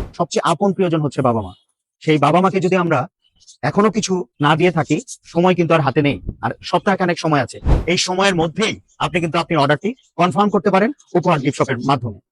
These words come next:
আসসালামু আলাইকুম, উপহার গিফট শপ আপনাদের সকলকে স্বাগতম। বলছিলাম প্রিয় বাবা মার কথা, যেই বাবা মা আমাদেরকে অনেক ভালোবাসে। আমরা কখনো তাদেরকে মুখে হয়তো বা বলতে পারিনি,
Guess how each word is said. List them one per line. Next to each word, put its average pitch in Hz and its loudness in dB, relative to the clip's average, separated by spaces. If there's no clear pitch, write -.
আসসালামু 170 2
আলাইকুম, 175 2
উপহার 147 0
গিফট 156 -2
শপ 175 0
আপনাদের 151 0
সকলকে 196 0
স্বাগতম। 165 -4
বলছিলাম 160 0
প্রিয় 190 2
বাবা 170 2
মার 165 0
কথা, - -8
যেই 165 2
বাবা 165 4
মা 156 -2
আমাদেরকে 165 0
অনেক 226 0
ভালোবাসে। 139 -2
আমরা 185 0
কখনো 190 2
তাদেরকে 185 2
মুখে 180 0
হয়তো 180 2
বা 170 2
বলতে 165 0
পারিনি, 143 0